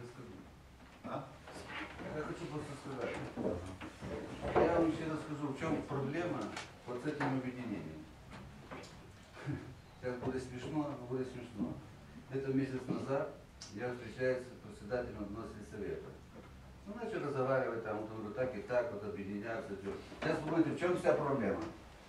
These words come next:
Speaker 1: Говорю, вот, объединяться надо, всё, Долевская как-то всё-таки. А они нам задают вопрос, вот, Николай, ты куда присоединялся? Я говорю, ну, знаешь, если взять экономически и взять,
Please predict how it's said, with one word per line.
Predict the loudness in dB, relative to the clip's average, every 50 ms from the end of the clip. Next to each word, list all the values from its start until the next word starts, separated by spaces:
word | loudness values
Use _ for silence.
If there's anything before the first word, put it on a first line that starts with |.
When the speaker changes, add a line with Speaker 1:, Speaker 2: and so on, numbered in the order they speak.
| -16 -14 -14 -16 -14 -14 -12 -2 2
Speaker 1:
Говорю, | 6 8 10 12
вот, | 12 12 12 10 8 4 0 0 2
объединяться | 4 4 4 4 6 8 8 8 8 6 4 2 2
надо, | 4 4 4 4 2 2
всё, | 2 0 0 -2 -2 0 4
Долевская | 6 6 8 8 8 6 6 4 4 2 2
как-то | 2 2 2 0 0 -2 -2 -2
всё-таки. | -2 0 0 0 0 2 2 2 4
А | 6 10 10 12 12
они | 12 10 10
нам | 10 10 10 10 8 6
задают | 4 4 4 4 4
вопрос, | 2 0 2 2 2 2 2
вот, | 2 0 0 0 -4 -8 -12 -12 -12 -6 -4
Николай, | -4 2 6 8 8 8 8 6
ты | 4 2
куда | 2 4 8 10 10 10 10 10
присоединялся? | 6 0 -4 -2 2 2 4 4 4 2 -2 -2 -2
Я | 2 2 4
говорю, | 4 2 0
ну, | -2
знаешь, | 0 6 6 8 8 6 4 -2
если | -4 -2 0 0 2
взять | 6 8 10 10 10 6 2 -4 -10 -14 -16 -16 -18 -18 -18 -18 -12 -10
экономически | -2 2 6 8 10 12 12 12 12 12 10 4 -2 -6 -6 -6 -4 -4 -4 -2
и | -2 -2 2
взять, | 8 10 10 10 10 8